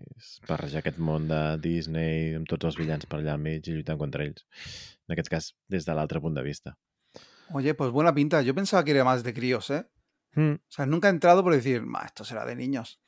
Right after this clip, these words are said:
Speaker 2: Pero no,
Speaker 1: No,
Speaker 2: no.
Speaker 1: claro, porque ves
Speaker 2: Tiene, tiene
Speaker 1: Disney y
Speaker 2: cositas.
Speaker 1: dices, "Buah, esto es
Speaker 2: Claro.
Speaker 1: infantil". Pero
Speaker 2: Disney
Speaker 1: no.
Speaker 2: villanos, dices, "Buah".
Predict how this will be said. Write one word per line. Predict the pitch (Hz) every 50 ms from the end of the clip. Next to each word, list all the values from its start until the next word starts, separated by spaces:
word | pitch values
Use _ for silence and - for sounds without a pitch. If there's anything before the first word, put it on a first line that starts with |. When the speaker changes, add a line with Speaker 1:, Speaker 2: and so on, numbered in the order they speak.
| _ _ -
Speaker 2:
Pero | - 127 117
no, | 123 131
Speaker 1:
No, | 135
Speaker 2:
no. | 127 117
Speaker 1:
claro, | 135 135 127
porque | 110 104 110
ves | 110 120 127 123
Speaker 2:
Tiene, | 120 131 143 135
tiene | 131
Speaker 1:
Disney | 127
y | 113 98 92
Speaker 2:
cositas. | -
Speaker 1:
dices, | - 87 78
"Buah, | 82 87 82 80
esto | - - 95
es | 95
Speaker 2:
Claro. | 95 85 85 82 151
Speaker 1:
infantil". | 76 82 82 78 71 - _ _ _ _ _ _ _ -
Pero | - 82 82
Speaker 2:
Disney | 165 156 160 156
Speaker 1:
no. | 135
Speaker 2:
villanos, | 143 151 180 180 165 156 156 160 151
dices, | 135 123 123
"Buah". | 143 127 -